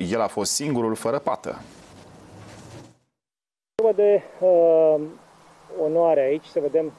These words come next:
Speaker 2: dacă mai există onoare în România. La fel ca și dumneavoastră, foarte supărat de ceea ce am văzut la televizor. Fiecare pacient din România are legătură cu Ministerul Sănătății. Remanierea sau o decizie despre un ministru din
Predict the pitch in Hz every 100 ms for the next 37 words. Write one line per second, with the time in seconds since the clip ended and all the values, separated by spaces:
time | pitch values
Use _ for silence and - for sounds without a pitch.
0 | - - 151 - 131 135 - 135 127 127
1 | 117 113 110 95 - - - - - -
2 | 135 185 160 160 180 190 - 196 165 -
3 | 165 151 - - _ _ _ - - 143
4 | 151 131 127 123 139 - _ _ - 131
5 | 127 120 127 120 233 208 190 170 - 156
6 | - - 208 233 - 156 147 139 143 185
7 | 190 - _ 160 160 151 147 160 143 135
8 | 143 127 127 - 110 _ _ _ _ 156
9 | 165 160 143 160 233 165 160 - _ _
10 | _ _ - 143 139 123 _ _ - 139
11 | 131 151 214 202 160 131 - 151 - 156
12 | 139 127 139 185 - 156